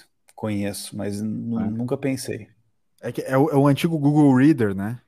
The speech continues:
Speaker 2: Que infelizmente
Speaker 1: Sim.
Speaker 2: mataram um dos melhores produtos que o Google tinha, eles mataram, que é o Google Reader. É, numa pa-, numa parada que eu não sei se a galera que tá nos escutando,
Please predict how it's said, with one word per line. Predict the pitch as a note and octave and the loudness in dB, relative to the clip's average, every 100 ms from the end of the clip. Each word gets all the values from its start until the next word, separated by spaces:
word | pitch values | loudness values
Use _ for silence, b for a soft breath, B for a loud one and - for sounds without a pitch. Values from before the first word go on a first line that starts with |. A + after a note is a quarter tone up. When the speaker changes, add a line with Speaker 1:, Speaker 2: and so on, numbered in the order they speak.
| - | -14
Speaker 2:
Que | G#2+ G#2 A#2 | -8 -6 -4
infelizmente | C#3 - C3+ A2 C#3 | -4 -2 -2 -2 -4
Speaker 1:
Sim. | D3 | -2
Speaker 2:
mataram | B2 - A2 C3+ C3 | -4 -2 -2 -2 -2
um | C3 | -4
dos | B2 | -4
melhores | A#2 A#2 C#3 | -2 -2 -2
produtos | C3+ B2+ C3+ | -4 -4 -4
que | B2+ | -6
o | |
Google | A#2 B2 A#2 | -4 -2 -2
tinha, | - A#2+ C3+ | -4 -8 -8
eles | B2+ | -6
mataram, | C3 A#2+ - G#2+ C#3+ | -8 -8 -6 -6 -6
que | C#3 | -8
é | |
o | A2+ A2 | -6 -6
Google | G#2 G#2+ G#2+ G#2+ | -4 -2 -2 -2
Reader. | A2 B2+ D3 - B B B B - | -4 -4 -6 -12 B B B B -12
É, | G2+ A#2+ | -8 -4
numa | B2 C3 | -2 -2
pa-, | B2+ C3 B2 | 0 -2 0
numa | B2 B2+ | -4 -2
parada | C3+ D3 | -2 -2
que | D#3+ | -2
eu | |
não | |
sei | C#3+ D#3 | -4 -2
se | |
a | E3 | -2
galera | C3 C3 | 0 -2
que | - | -4
tá | |
nos | B2+ A#2+ | -4 -4
escutando, | - A2+ - A2 C#3 A#2+ | -6 -8 -4 -2 -2 -4